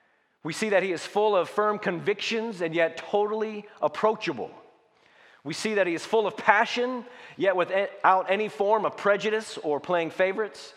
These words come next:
He is full of power, yet without any hint of abuse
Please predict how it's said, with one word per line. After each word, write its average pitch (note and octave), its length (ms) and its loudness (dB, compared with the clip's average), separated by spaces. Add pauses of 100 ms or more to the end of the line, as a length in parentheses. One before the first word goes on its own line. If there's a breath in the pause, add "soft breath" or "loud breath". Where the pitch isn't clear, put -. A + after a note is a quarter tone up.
(140 loud breath)
He G#3+ 120 -2
is F#3 120 -4
full G#3+ 220 2
of F3 100 -4
power, A#3+ 640 6 (220 loud breath)
yet F3 160 2
without D3+ 460 2
any E3+ 180 -2
hint D#3 400 -6 (300 loud breath)
of A#2 100 -4
abuse B2+ 580 -6